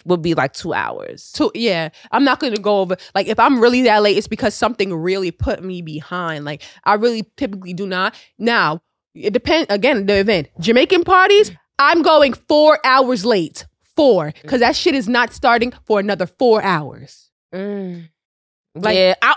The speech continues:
Speaker 1: if I go to the club or something like that,
Speaker 2: Yeah.
Speaker 1: if the club closes at two, I'ma be there by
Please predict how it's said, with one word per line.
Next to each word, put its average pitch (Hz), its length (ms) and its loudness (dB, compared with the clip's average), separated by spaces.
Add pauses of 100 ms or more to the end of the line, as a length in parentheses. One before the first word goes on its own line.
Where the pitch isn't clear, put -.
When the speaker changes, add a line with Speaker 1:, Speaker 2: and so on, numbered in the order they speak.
Speaker 1:
if 277 160 0
I 349 80 4
go 302 100 2
to 277 140 -2
the 208 80 0
club 190 480 2
or - 20 -4
something 202 340 -6
like 180 220 -4
that, 175 320 0
Speaker 2:
Yeah. 180 60 -20 (160)
Speaker 1:
if 196 140 -2
the 285 100 2
club 311 320 2
closes 269 500 0
at 190 300 2
two, 277 560 -2 (440)
I'ma 269 220 0
be 233 180 -4
there 196 220 2
by 160 220 0